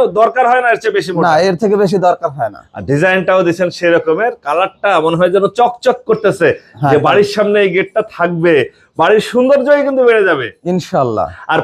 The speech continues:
Speaker 1: পাশে ছোট একটা দেখতেছিলাম।
Speaker 2: হ্যাঁ, এটা হচ্ছে ভাইয়ের পকেট গেট।
Speaker 1: আচ্ছা, এটা পাশে পকেট গেট করে
Speaker 2: হ্যাঁ,
Speaker 1: দিছেন।
Speaker 2: আর পকেট গেট এবং পকেট গেটের উপরে একটা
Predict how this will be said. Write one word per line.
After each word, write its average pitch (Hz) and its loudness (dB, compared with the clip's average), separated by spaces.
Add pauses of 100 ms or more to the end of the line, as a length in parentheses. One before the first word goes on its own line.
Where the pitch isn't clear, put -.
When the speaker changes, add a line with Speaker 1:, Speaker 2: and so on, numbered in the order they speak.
Speaker 1:
পাশে 220 0
ছোট 285 0
একটা 254 0
দেখতেছিলাম। 160 0
Speaker 2:
হ্যাঁ, 135 0
এটা 202 2
হচ্ছে 233 2
ভাইয়ের 208 2
পকেট 180 -2
গেট। 101 -4 (180)
Speaker 1:
আচ্ছা, - -14
এটা 175 0 (140)
পাশে 190 0 (160)
পকেট 196 0
গেট 214 0
করে 170 2
Speaker 2:
হ্যাঁ, 143 2
Speaker 1:
দিছেন। 147 2
Speaker 2:
আর 180 4 (140)
পকেট 175 0
গেট 208 0
এবং 190 2 (120)
পকেট 175 0
গেটের 196 0
উপরে 196 2 (100)
একটা 202 0